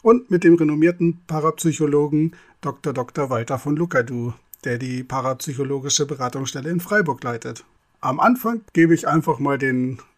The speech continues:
beiden Geisterjägern aus Nordrhein-Westfalen das Wort. Danach hören wir die Sicht eines Wissenschaftlers, der sich mit ähnlichen Phänomenen befasst. Und manchmal gibt es Überschneidungen,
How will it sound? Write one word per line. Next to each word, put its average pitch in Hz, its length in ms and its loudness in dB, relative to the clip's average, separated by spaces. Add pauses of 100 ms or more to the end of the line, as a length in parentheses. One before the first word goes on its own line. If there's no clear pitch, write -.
beiden 127 320 -4
Geisterjägern 131 840 -2
aus 120 180 -8
Nordrhein-Westfalen 131 880 -4
das 190 180 -8
Wort. 196 280 -4 (320)
Danach 131 420 0
hören 135 240 -2
wir 131 460 -6
die 139 80 -2
Sicht - 640 -6
eines 127 320 0
Wissenschaftlers, 165 920 0 (540)
der 143 160 -2
sich 131 180 -8
mit 139 220 -8
ähnlichen 127 340 -6
Phänomenen 156 480 2
befasst. 180 480 0
Und 147 240 -2
manchmal 202 320 -2
gibt 190 140 -6
es 175 100 -4
Überschneidungen, 185 680 2